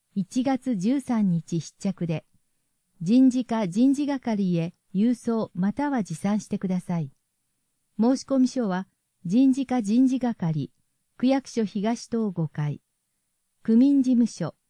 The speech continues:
地域区民センター、図書館、就労支援センター、天沼三の十九の十六、ウエルファーム杉並内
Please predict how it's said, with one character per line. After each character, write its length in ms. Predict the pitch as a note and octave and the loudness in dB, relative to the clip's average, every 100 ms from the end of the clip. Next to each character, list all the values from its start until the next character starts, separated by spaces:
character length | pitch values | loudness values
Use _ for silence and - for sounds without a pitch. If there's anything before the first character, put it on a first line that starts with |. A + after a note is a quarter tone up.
| _ _ _ | _ _ _
地 200 | B3+ D4 | -2 -2
域 180 | - - | -2 -6
区 140 | C4+ | 0
民 200 | C4 C4+ | 4 4
セ 220 | - B3+ | 2 2
ン 80 | A#3 | 0
タ 460 | - D#3 D3+ C#3+ - _ _ _ - | 0 -4 -2 -6 -12 _ _ _ -4
ー、 20 | |
図 140 | F#3+ | -4
書 140 | - C#4 | -2 -6
館、 340 | - D#3 C3 - _ _ _ | -4 -4 -4 -10 _ _ _
就 300 | - B3+ C#4 | -6 -2 0
労 180 | C#4 C#4 | 0 -2
支 160 | - B3+ | -2 0
援 200 | C4+ B3 | 2 2
セ 200 | B3+ B3 | 2 0
ン 100 | A3 | 0
タ 400 | - D#3 C#3+ D3 _ _ _ | -2 -2 -4 -8 _ _ _
ー、 60 | - | 0
天 220 | F#3+ A3 | 2 4
沼 360 | A#3 A3+ G#3 G3 _ | 2 2 -2 -6 _
三 320 | - G3+ A#3+ B3+ | -6 -2 2 4
の 160 | B3+ | 2
十 260 | G3 A#3 B3 | 0 -2 -4
九 280 | - B3+ A3+ | -4 -2 0
の 160 | D#3+ | 0
十 260 | D3 F3+ F#3 | -2 -2 -2
六、 380 | E3 - D3+ - _ _ | -4 -8 -14 -14 _ _
ウ 120 | F3+ A3 | -2 2
エ 120 | C4+ | 2
ル 100 | C4+ | 0
フ 120 | - | -4
ァ 140 | C4 | -2
ー 40 | B3 | 0
ム 200 | F3+ - | -2 -4
杉 300 | - F3 A#3 | -10 -2 0
並 260 | A#3+ A#3 A3+ | 2 2 0
内 300 | F3 C#3 | 0 -6